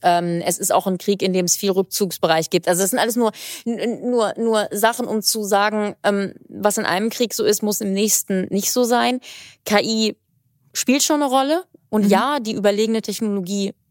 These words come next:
Speaker 1: hilft sehr stark. Das ist ja auch ein Grund, warum wir die ganze Zeit darüber reden, dass eben die Ukraine die neuesten westlichen Systeme haben will. Warum?
Speaker 2: Mhm.
Speaker 1: Ja, weil die technologisch überlegen sind. Und eben ein Leopard-Panzer, weiß ich nicht, wie viele, ähm, äh, T zweiundsiebzig, ähm, aufwiegt. Äh, das ist ja letztendlich einfach nur, weil die Technologie stärker ist.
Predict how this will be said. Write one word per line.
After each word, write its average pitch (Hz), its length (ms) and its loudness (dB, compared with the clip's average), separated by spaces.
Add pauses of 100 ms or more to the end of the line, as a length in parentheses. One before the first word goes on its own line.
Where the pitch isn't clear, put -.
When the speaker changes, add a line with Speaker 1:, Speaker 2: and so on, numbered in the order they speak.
Speaker 1:
hilft 196 300 0
sehr 175 160 2
stark. 170 440 0
Das 196 120 -2
ist 247 140 2
ja 254 80 4
auch 202 80 0
ein 208 80 0
Grund, 208 300 2
warum 180 200 0
wir 175 80 0
die 170 60 0
ganze 180 220 0
Zeit 208 180 0
darüber 180 320 0
reden, 202 260 -2
dass 190 160 -2
eben 185 200 -4
die 185 100 -4
Ukraine 196 480 -4 (360)
die 214 80 2
neuesten 202 440 2
westlichen 220 420 0
Systeme 220 460 0
haben 151 320 -6
will. 151 240 0
Warum? 170 300 4
Speaker 2:
Mhm. 190 40 4
Speaker 1:
Ja, 202 140 4
weil 180 80 2
die 180 100 -2
technologisch 196 500 -2
überlegen 240 420 0
sind. - 260 -8
Und 180 100 -4
eben 175 240 -4
ein 190 220 0
Leopard-Panzer, 202 800 -2 (400)
weiß 202 220 2
ich 226 140 -6
nicht, 226 180 -4
wie 214 100 -2
viele, 226 560 2
ähm, 220 260 0
äh, 214 160 0
T 240 180 -2
zweiundsiebzig, 240 720 -2
ähm, 160 180 0
aufwiegt. - 800 -4
Äh, 170 80 0
das 165 140 -2
ist 202 140 0
ja 180 80 4
letztendlich 185 440 -2
einfach 196 220 -2
nur, 190 180 0
weil 190 140 0
die 180 160 -8
Technologie 185 500 -2
stärker - 420 -2
ist. - 260 -4